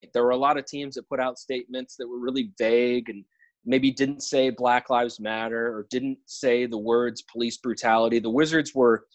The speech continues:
really specific with what they said, and it, it really resonated at the time, and then especially, like I said, within the context of the rest of sports. And from what I understand, the way it came together is, uh, Bradley Beal was a driving force behind it,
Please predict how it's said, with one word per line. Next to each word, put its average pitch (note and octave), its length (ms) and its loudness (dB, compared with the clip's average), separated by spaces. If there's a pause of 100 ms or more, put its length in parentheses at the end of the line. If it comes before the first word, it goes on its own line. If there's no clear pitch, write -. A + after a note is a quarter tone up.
(160)
really E3+ 260 6
specific C#3 640 -4 (240)
with B2 220 -2
what A#2+ 200 4
they A2 140 0
said, G#2+ 560 2
and A#2 140 -2
it, A#2 160 -6 (420)
it C#3 120 2
really G3+ 200 6
resonated D3+ 560 2
at A#2+ 60 -8
the A#2+ 80 -10
time, E3 340 -4
and C3+ 80 -4
then B2+ 100 -4
especially, D3 460 -2
like B2 220 0
I A#2 40 -6
said, C3+ 240 -2
within A#2 220 -8
the G#2+ 80 -12
context A#2+ 560 -6
of G2+ 100 -12
the G#2 80 -8
rest A2+ 280 -2
of F#2+ 60 -16
sports. - 580 0 (460)
And C3 380 2 (760)
from C#3+ 160 4
what C#3+ 120 6
I F3 120 6
understand, E3 500 2
the C3 80 2
way C#3+ 280 2
it C3 220 -8
came C#3+ 240 -2
together A#2 600 2
is, A2 320 -2 (100)
uh, G#2 240 0
Bradley C3 360 4
Beal C3+ 240 6
was C3+ 120 2
a B2+ 60 0
driving B2+ 380 4
force B2 420 -2
behind A#2 440 -4
it, A#2 140 0